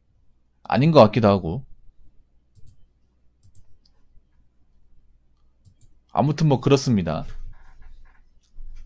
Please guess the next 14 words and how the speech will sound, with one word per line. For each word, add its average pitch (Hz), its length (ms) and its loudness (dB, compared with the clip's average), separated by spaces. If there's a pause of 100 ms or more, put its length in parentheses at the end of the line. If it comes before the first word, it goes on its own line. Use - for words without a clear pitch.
(1800)
자, 151 100 4
이게 180 120 10
보면 185 380 8
아무튼 202 760 8
전형적인 156 640 4
엠지 208 420 4
세대 175 180 4
특징이라고. 117 680 4
자, - 160 -4
이것도 139 220 2
잘못 98 280 -2
알은 92 200 -2
거예요. 76 220 -8
엠지, 165 300 -2